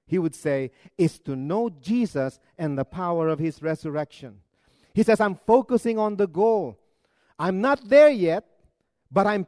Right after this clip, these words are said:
pressing on. I have done so many bad things, many, many bad things, very bad things. And I can show you the scars of the things that I have done." Many think Paul got away with murder because,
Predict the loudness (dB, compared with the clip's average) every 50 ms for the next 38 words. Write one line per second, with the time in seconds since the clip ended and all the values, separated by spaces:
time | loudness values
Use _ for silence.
0 | _ -2 0 0 0 0 0 -2 -2 0 0 2 2 0 0 -2 -6 -10 -16 -20
1 | _ _ _ _ _ _ _ _ _ _ _ -4 -2 0 0 0 2 2 0 0
2 | 0 -2 -2 -2 -2 -2 -2 -4 -4 -4 -4 -6 -6 -6 -8 _ -8 -8 -8 -8
3 | -8 -12 -14 _ _ _ _ _ -6 -4 -4 -4 -4 -4 -4 -4 -6 -8 -10 _
4 | -20 -14 -10 -8 -8 -6 -8 -8 -10 -12 _ -10 -10 -10 -10 -8 0 4 6 6
5 | 6 6 4 0 -2 0 0 0 -2 -4 -6 -8 -8 -8 -8 -12 -16 -20 -20 -20
6 | _ _ _ _ _ _ _ _ _ _ _ _ _ -4 -2 0 0 0 0 0
7 | -2 -2 -4 -6 -4 -2 -2 0 -2 -4 -2 0 0 0 -2 -2 -6 -2 -2 0
8 | 0 -2 -4 -6 -10 -16 -20 -20 -20 -20 _ _ _ _ _ _ _ _ _ _
9 | _ _ _ _ _ _ _ _ _ -12 -10 -8 -8 -8 -6 -6 -6 -6 -6 -6
10 | -6 -6 -6 -6 -8 -8 -10 -10 -10 -10 -10 -10 -10 -12 -16 -18 -20 -20 -20 _
11 | _ _ _ _ _ _ _ _ _ _ _ _ _ _ _ _ _ _ _ _
12 | _ _ _ _ _ -12 -10 -8 -6 -6 -6 -6 -8 -10 -10 -10 _ -6 -4 -2
13 | -2 -4 -4 -4 -6 -4 -4 -4 -4 -2 -4 -4 -4 -6 -8 -10 -8 -6 -4 -2
14 | -2 -2 -2 -4 -6 -8 -8 -10 -10 -6 -4 -4 -4 -4 -6 -8 _